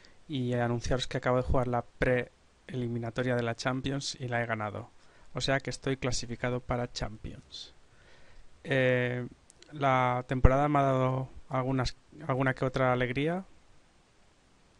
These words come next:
Eh, a ver, ahora os lo enseño. Quiero ver si salen estadísticas de otros años. No, no salen. Nada, quiero,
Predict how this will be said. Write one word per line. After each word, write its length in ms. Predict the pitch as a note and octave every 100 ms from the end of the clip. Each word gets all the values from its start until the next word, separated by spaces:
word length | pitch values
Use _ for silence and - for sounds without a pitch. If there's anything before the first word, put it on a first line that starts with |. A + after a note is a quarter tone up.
| - - _ _ - - - _ - - -
Eh, 160 | C3+
a 100 | B2
ver, 380 | A#2+ B2+ - C#3+ - _ _ - C3+ A#2+
ahora 340 | C3+ A#2+ C3
os 100 | B2+
lo 80 | B2+
enseño. 560 | A#2 - C3+ C3+ D3 - - - -
Quiero 180 | D#3 D#3+
ver 100 | F3
si 200 | - D3
salen 240 | C#3+ D3
estadísticas 880 | C#3+ - C3+ C3 C3+ D3 C#3 - - - - _ - - -
de 260 | D3 C3
otros 300 | B2+ B2+ A#2+
años. 340 | B2 B2+ C#3+ C#3+
No, 160 | A2+ - -
no 100 | B2+
salen. 320 | A#2+ B2 B2 - - - - - - -
Nada, 280 | D3 B2 A#2+
quiero, 560 | - C#3 C#3 C#3+ C#3+